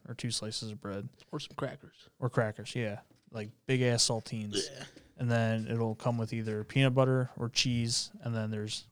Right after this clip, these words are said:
Speaker 1: jalapeno cheese and regular cheese.
Speaker 2: Supposedly back in the day, everyone loved the jalapeno cheese.
Speaker 1: It's fucking delicious.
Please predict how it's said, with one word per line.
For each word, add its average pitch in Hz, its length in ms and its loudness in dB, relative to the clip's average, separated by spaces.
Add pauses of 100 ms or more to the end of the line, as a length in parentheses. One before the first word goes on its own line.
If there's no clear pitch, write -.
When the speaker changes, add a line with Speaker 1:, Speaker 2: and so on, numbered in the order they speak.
(140)
Speaker 1:
jalapeno 123 440 2
cheese 113 360 0
and 107 200 -6
regular 110 300 -2
cheese. - 160 -8
Speaker 2:
Supposedly 165 380 0
back 147 260 0
in 143 60 -4
the 143 80 -2
day, 139 180 -2
everyone 135 380 -4
loved 131 160 -4
the 139 80 -4
jalapeno 139 520 -2
cheese. 131 240 -6
Speaker 1:
It's - 360 -2
fucking 117 300 2
delicious. 107 600 -2